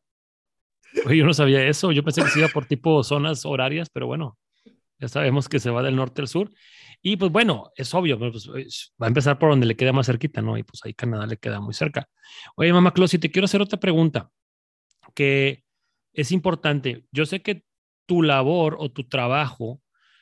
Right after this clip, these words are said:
no es nada más hacerle galletas y remendarle los trajes y hace-, ayudarle con el uniforme. Tú tienes también labores administrativas, le ayudas al, a Santa Claus a,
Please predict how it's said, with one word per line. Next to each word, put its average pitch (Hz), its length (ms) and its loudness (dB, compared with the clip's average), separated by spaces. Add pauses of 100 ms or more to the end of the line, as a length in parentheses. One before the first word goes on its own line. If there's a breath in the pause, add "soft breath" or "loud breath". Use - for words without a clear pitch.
(160)
no 147 160 4
es 170 140 4
nada 190 220 6
más 151 260 2
hacerle 135 320 -4
galletas 127 500 -4
y 98 480 -12 (380)
remendarle 110 580 2
los 117 200 0
trajes 131 460 0
y 107 160 -4
hace-, 104 220 -8
ayudarle 110 480 0
con 117 160 0
el 113 60 2
uniforme. 113 560 2 (540 soft breath)
Tú 165 100 2
tienes 202 240 4
también 165 240 4
labores 170 360 2
administrativas, 147 1080 -2
le 135 80 -2
ayudas 139 280 -4
al, 135 220 -4
a 117 80 -8
Santa 117 240 -8
Claus 127 260 -4
a, 131 200 -2